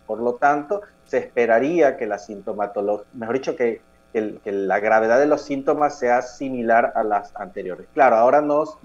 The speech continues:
eh, tenemos una población más protegida con las vacunas. Las vacunas en especial sí están protegiendo todavía para esta variante Omicron. Se espera que la protección sea alta para lo que es hospitalización, para lo que es casos graves y para lo que es letalidad.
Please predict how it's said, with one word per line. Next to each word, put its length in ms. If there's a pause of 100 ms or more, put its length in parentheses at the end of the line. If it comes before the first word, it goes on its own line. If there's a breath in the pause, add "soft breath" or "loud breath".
(560)
eh, 400
tenemos 340
una 260
población 540
más 140
protegida 480
con 120
las 140
vacunas. 560 (360 soft breath)
Las 220
vacunas 760
en 180
especial 560
sí 340
están 360
protegiendo 560
todavía 920 (200)
para 160
esta 180
variante 560
Omicron. 380
Se 140
espera 400
que 120
la 120
protección 360
sea 200
alta 460 (120)
para 160
lo 220
que 140
es 120
hospitalización, 1300 (180)
para 180
lo 140
que 80
es 120
casos 360
graves 320
y 40
para 240
lo 140
que 100
es 40
letalidad. 760